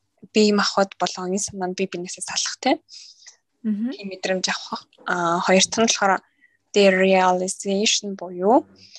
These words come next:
Speaker 1: одоо үнэн байд-, бодит байдлыг мэдрэхгүй болох гэх юм уу. Энэ үед нь болохоор хорвоо
Speaker 2: Мгм.
Speaker 1: дэлхий тийм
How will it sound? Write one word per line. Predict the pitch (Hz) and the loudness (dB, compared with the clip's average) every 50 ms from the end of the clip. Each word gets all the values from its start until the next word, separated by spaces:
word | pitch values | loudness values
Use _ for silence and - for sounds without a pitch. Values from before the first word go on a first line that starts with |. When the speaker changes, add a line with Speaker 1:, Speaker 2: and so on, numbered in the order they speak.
| - _ _ _ _ _ _ - | -20 _ _ _ _ _ _ -10
Speaker 1:
одоо | 180 180 - - 165 165 | -10 -8 -4 -4 -2 0
үнэн | 185 196 208 220 226 | 2 4 4 4 4
байд-, | 214 208 190 - _ _ _ _ _ - - _ | 2 2 2 0 _ _ _ _ _ -20 -18 _
бодит | - 190 - - - - - | -10 -4 -4 -4 -6 -4 -10
байдлыг | 170 175 - - - 180 | -10 -10 -10 -12 -12 -10
мэдрэхгүй | 175 175 175 - - - - - 226 202 | -12 -12 -12 -10 -12 -10 -4 -4 -4 -4
болох | - - - - - - | -2 -6 -6 -6 -8 -12
гэх | - - | -14 -6
юм | 208 208 208 | -4 -4 -4
уу. | - | 0
Энэ | - 202 214 214 | 0 2 4 4
үед | 208 208 - | 2 2 -2
нь | 190 | -10
болохоор | - - - 185 175 175 - | -10 -10 -6 -2 -4 -4 -2
хорвоо | - 196 190 190 196 | -4 -2 2 2 2
Speaker 2:
Мгм. | 214 208 | 2 2
Speaker 1:
дэлхий | 202 214 208 - | 0 -2 -2 -4
тийм | - 175 180 | -6 -8 -12